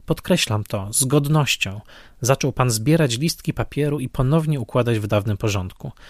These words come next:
I był pan w tym swoim dostojnym komizmie postacią tak wielce tragiczną, że śmiałem się przez łzy i za to pana kocham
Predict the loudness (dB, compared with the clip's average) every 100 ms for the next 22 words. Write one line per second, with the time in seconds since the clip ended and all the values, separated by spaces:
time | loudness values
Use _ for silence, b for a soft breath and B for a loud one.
0 | B B -6 2 2 2 0 0 -2 -4
1 | -2 0 0 -2 -4 0 0 2 0 -2
2 | 0 0 0 0 -2 B B -4 -2 -2
3 | -2 -2 0 -2 2 2 2 2 -2 -4
4 | -2 -4 -4 -6 -10 B B 0 0 4
5 | 4 6 4 0 -2 -2 0 2 2 2
6 | 0 B B B 2 4 2 0 0 2
7 | 0 0 -2